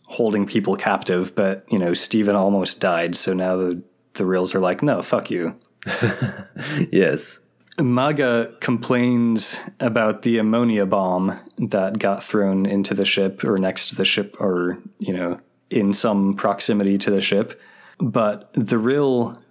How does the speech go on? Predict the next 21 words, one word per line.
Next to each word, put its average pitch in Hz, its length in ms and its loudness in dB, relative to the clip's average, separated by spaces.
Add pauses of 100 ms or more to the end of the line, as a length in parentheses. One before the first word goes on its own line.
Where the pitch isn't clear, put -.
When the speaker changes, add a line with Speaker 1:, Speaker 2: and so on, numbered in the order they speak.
(180)
Speaker 1:
says 110 500 2
that 104 200 0
that 127 240 2
was 120 180 0
just - 300 0
a 101 60 4
warning 95 720 0
and 95 580 2
that 101 240 0
the - 180 -2
air 113 320 2
inside 107 440 0
the 104 80 2
Draven 101 440 2
ship 101 300 0
should - 200 0
have 92 140 -4
cleared 95 300 0
up 92 180 0
by 170 160 0
now. 175 440 -2